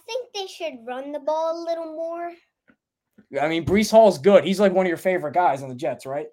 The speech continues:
Speaker 1: Yeah.
Speaker 2: Him and, him and Garrett Wilson, right?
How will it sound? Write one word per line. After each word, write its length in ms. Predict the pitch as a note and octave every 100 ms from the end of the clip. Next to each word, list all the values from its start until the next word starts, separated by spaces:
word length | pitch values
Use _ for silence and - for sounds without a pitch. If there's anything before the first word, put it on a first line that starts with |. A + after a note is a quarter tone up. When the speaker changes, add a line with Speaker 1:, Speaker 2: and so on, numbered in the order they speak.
| _
Speaker 1:
Yeah. 260 | C#4 C4+ A#3 _ _ _
Speaker 2:
Him 220 | F3 F3
and, 320 | F3 E3 D#3+ D#3 _ _ -
him 180 | E3+
and 100 | D#3
Garrett 260 | D#3 D#3+ C3+
Wilson, 320 | D#3+ D3 A#2
right? 200 | A#2+ -